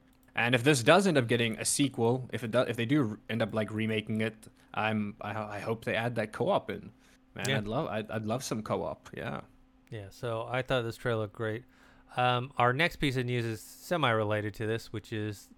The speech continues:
Speaker 2: the Callisto Protocol, which is basically the
Speaker 1: Mm.
Speaker 2: spiritual successor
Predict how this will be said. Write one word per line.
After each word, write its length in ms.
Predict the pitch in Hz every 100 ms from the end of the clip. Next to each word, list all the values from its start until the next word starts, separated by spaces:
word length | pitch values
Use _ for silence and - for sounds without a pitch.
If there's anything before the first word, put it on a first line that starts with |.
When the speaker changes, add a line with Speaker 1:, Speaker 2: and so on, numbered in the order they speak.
| -
Speaker 2:
the 80 | 120
Callisto 840 | - 127 120 - 131 120 117 113
Protocol, 560 | - 123 123 - 104 104
which 140 | 107
is 100 | 113
basically 500 | - 123 117 - 113
the 120 | 104
Speaker 1:
Mm. 140 | 110 117
Speaker 2:
spiritual 480 | 117 117 - 120 107
successor 920 | - - 135 - 196 190 - 101 98